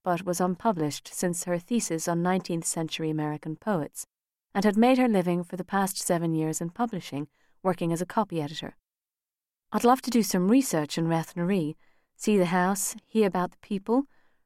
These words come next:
write a book about it." There. She'd said it. Dan was always urging her to write one.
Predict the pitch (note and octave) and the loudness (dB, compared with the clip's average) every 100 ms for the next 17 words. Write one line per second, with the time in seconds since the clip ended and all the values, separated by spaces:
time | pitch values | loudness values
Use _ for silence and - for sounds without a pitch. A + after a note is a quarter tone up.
0 | _ G#3+ A3 A#3 D#4+ - - D3 C3+ - | _ 2 2 2 -2 -4 -6 -4 -4 -6
1 | _ _ _ _ _ _ _ _ _ _ | _ _ _ _ _ _ _ _ _ _
2 | D#4+ E3+ - _ _ _ _ _ - C4+ | -6 -6 -12 _ _ _ _ _ -8 -6
3 | - E4+ F3 - _ _ _ _ _ _ | -2 -4 -4 -10 _ _ _ _ _ _
4 | - C4+ D4 A#3+ B3 D4 A#3 - A3 B3 | 2 6 8 8 6 6 4 4 2 4
5 | D#3 D3+ C#3+ D#3+ D3+ C#3 D#3 D3+ | 2 0 -2 -4 -2 -4 -4 -6